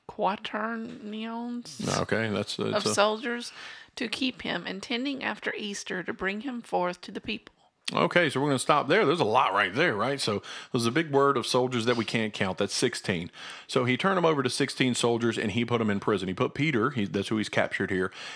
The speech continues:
Speaker 2: and he's got Peter in prison. He intends to kill Peter, um, but he's going to wait until
Speaker 1: After Easter.
Speaker 2: After Easter.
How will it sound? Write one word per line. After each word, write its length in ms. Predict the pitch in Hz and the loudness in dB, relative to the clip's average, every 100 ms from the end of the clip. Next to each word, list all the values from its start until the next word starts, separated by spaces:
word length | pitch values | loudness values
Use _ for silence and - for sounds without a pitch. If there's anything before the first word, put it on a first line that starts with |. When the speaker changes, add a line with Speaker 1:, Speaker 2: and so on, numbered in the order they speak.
| - | -2
Speaker 2:
and 100 | 127 | 0
he's 80 | 117 | 2
got 220 | 135 - | 2 2
Peter 260 | 120 117 107 | 0 2 2
in 80 | 104 | 0
prison. 340 | - 110 104 | 0 0 0
He 120 | 104 104 | 0 0
intends 600 | 101 190 226 175 131 - | 0 0 2 2 0 0
to 120 | 117 | -2
kill 340 | - 175 143 | 2 2 2
Peter, 360 | 117 98 92 85 - - - | 2 0 0 -2 -8 -14 -2
um, 260 | 104 98 98 | 0 2 2
but 180 | 120 120 | 0 2
he's 300 | 139 123 113 | 0 0 2
going 260 | 117 160 | 2 2
to 120 | - 160 | 2 2
wait 280 | 113 113 | 4 2
until 840 | 110 110 113 98 85 92 127 170 160 - | 0 0 0 0 0 0 0 -2 -6 -8
Speaker 1:
After 360 | 240 175 - 185 | -6 -6 -6 -6
Easter. 460 | 233 277 - - - | -4 -6 -6 -6 0
Speaker 2:
After 480 | 120 185 - 170 - | 2 2 0 0 2
Easter. 640 | 120 143 - - 85 82 | 0 2 0 2 0 0